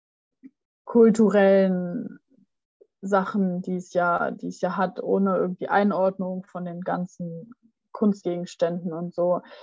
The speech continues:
Ähm, wenn man das jetzt natürlich noch irgendwie, ähm, damit reinnimmt, dann natürlich ein bisschen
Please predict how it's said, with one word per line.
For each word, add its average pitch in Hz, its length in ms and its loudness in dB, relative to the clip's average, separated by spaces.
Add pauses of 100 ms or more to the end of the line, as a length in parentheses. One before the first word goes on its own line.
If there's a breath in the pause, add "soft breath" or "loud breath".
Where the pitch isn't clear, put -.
(340 loud breath)
Ähm, 180 180 -2
wenn 180 100 2
man 202 140 4
das 269 200 4
jetzt 269 140 4
natürlich 226 360 2
noch 208 380 -2
irgendwie, 202 540 0
ähm, 185 360 -6
damit 185 320 -6
reinnimmt, 180 640 -6
dann 180 120 0
natürlich 180 480 -10
ein - 40 -18
bisschen 262 400 -8